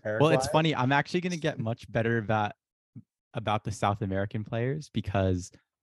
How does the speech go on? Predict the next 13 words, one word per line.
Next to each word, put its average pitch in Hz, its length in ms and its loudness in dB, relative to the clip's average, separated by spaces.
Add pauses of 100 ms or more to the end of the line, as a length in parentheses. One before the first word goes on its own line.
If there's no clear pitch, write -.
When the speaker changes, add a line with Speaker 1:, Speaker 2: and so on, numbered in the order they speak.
Speaker 2:
I 98 180 4
am, 95 260 0 (200)
I 110 120 2
just 110 160 0
started 110 340 4
a 98 60 4
new 101 260 2
My 95 480 -2
career, 107 540 -2 (320)
um, 95 420 0
in 101 140 -2
fifa 113 280 -2
twenty-three. 104 800 0